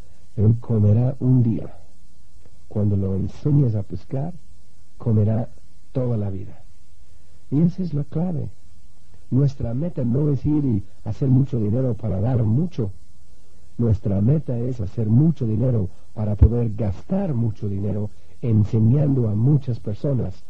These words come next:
cómo ganar mucho dinero. Yo tenía un amigo que trabajaba para una de las enormes corporaciones de Estados Unidos.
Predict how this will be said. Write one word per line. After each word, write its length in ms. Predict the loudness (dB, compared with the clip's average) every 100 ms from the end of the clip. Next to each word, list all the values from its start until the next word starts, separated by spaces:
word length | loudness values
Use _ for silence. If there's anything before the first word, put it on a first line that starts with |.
| -8 -4
cómo 260 | 0 0 2
ganar 260 | 0 0
mucho 280 | -2 -2 -2
dinero. 360 | 0 0 -2 -6 -8 -8 -8 -8 -8 -8 -8 -2
Yo 120 | -2
tenía 280 | 0 2 2
un 180 | 2 0
amigo 320 | 0 0 0
que 140 | -2 -4
trabajaba 480 | -4 -4 -2 -2 -2
para 180 | -2
una 220 | -2 0 0
de 120 | 0
las 280 | -2 -6 -8 -8 -8 0
enormes 680 | 6 6 6 4 -2 -4
corporaciones 760 | -6 -6 -6 -6 -4 -4 -4 -4
de 60 | -6
Estados 420 | -6 -4 -4 -4
Unidos. 360 | -4 -4 -4